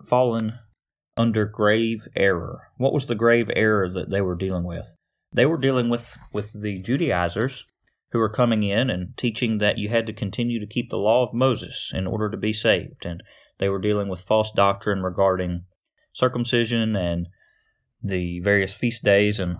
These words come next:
so on and so forth. Well, Galatians chapter one, beginning in verse six,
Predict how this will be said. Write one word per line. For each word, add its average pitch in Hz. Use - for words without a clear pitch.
so 113
on 101
and 90
so 127
forth. -
Well, 139
Galatians 131
chapter 127
one, 101
beginning 131
in 113
verse 113
six, -